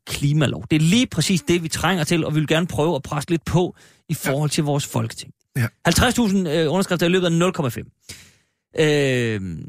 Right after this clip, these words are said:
Speaker 1: og det handler i virkeligheden, øh, øh, hovedpunkterne lyder sådan her: Danmark skal yde sit bidrag til at nå Parisaftalens mål. Øh, der skal sættes femårige delmål, mest fem-, mindst femten år frem. Klimahensyn skal integreres i andre politikker.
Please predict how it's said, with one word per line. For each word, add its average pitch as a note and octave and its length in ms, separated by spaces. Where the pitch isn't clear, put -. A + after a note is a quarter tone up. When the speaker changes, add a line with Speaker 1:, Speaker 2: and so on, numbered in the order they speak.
Speaker 1:
og E3+ 80
det G3 120
handler G#3 220
i F3+ 120
virkeligheden, F3+ 420
øh, D#3 240
øh, B2+ 80
hovedpunkterne E3+ 560
lyder E3 200
sådan D#3+ 220
her: F#3 100
Danmark F3+ 280
skal - 200
yde F3 120
sit C#3+ 180
bidrag D#3+ 380
til - 80
at C3 80
nå C#3+ 180
Parisaftalens A#2+ 640
mål. G3 360
Øh, C#3 200
der C#3+ 80
skal C3+ 160
sættes B2+ 320
femårige E3 440
delmål, G#3 480
mest C#3+ 300
fem-, D#3 240
mindst E3+ 320
femten E3 320
år A2+ 180
frem. A#3+ 340
Klimahensyn F#3+ 600
skal D#3 140
integreres C3+ 480
i - 20
andre A#2+ 180
politikker. G#3+ 540